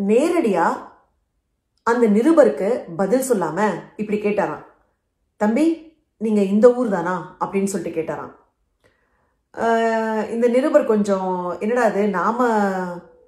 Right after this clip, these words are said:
நேரலைக்கு வந்திருக்கோம், இவர் நம்ம கிட்ட கேள்வி கேட்கிறாரே" அப்படின்னு சொல்லிட்டு சரின்னு பொருட்படுத்தாம, "ஆமாங்க" அப்படின்னு சொல்றாரு. அடுத்து இன்னொரு கேள்வியும் கேட்கிறாரு அந்த மகான், அந்த நிருபரை பார்த்து. என்ன கேள்வி கேட்கிறாருன்னா, "உங்க கூட பிறந்தவங்க எல்லாம் எத்தனை பேரு, உங்க அம்மா அப்பா எல்லாரும் எங்க இருக்கிறாங்க?"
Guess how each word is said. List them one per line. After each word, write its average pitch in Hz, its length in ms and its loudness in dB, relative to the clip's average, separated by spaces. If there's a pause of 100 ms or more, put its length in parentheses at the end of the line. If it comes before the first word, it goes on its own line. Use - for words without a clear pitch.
(200)
நேரலைக்கு 220 480 2
வந்திருக்கோம், 196 460 -4
இவர் 208 200 0
நம்ம 196 260 -2
கிட்ட 247 200 -2
கேள்வி 214 240 2
கேட்கிறாரே" 175 580 -2
அப்படின்னு 196 260 -4
சொல்லிட்டு 208 380 -4
சரின்னு 240 340 0
பொருட்படுத்தாம, 214 520 -4 (280)
"ஆமாங்க" 196 400 0
அப்படின்னு 170 260 -6
சொல்றாரு. 143 400 -12 (560)
அடுத்து 302 420 2
இன்னொரு 320 340 4
கேள்வியும் 240 400 2
கேட்கிறாரு 185 540 -2 (120)
அந்த 202 200 0
மகான், 180 400 -2 (280)
அந்த 190 500 2
நிருபரை 226 320 4
பார்த்து. 165 320 -4
என்ன 214 180 2
கேள்வி 220 240 4
கேட்கிறாருன்னா, 175 560 -4 (840)
"உங்க 240 420 4
கூட 370 240 2
பிறந்தவங்க 214 360 0
எல்லாம் 202 180 2
எத்தனை 214 260 -2
பேரு, 175 280 -4
உங்க 175 140 -6
அம்மா 185 180 0
அப்பா 214 160 2
எல்லாரும் 175 260 -4
எங்க 160 160 -6
இருக்கிறாங்க?" 160 480 -6